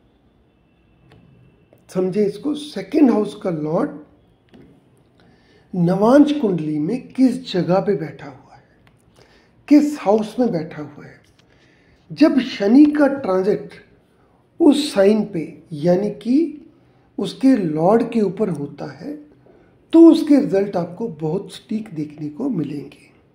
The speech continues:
इसके अंदर हम क्या क्या consider कर सकते हैं? आपको पता है कि नवांश में, आ, सिक्सटी डिग्री के बाद आपका तीन बार वो रोटेशन रहेगा। So, नवांश कुंडली में मान लीजिए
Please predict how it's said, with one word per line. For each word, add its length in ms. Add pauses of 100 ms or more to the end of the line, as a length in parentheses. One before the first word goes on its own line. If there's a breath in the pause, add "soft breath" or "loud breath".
(200)
इसके 240
अंदर 220
हम 220
क्या 180
क्या 180
consider 480
कर 160
सकते 360
हैं? 60
आपको 220
पता 260
है 60
कि 100
नवांश 560
में, 400 (680 soft breath)
आ, 300 (720)
सिक्सटी 460
डिग्री 260
के 160
बाद 260
आपका 300
तीन 560
बार 140
वो 140
रोटेशन 440
रहेगा। 560 (720 soft breath)
So, 280 (580 loud breath)
नवांश 380
कुंडली 320
में 100
मान 220
लीजिए 440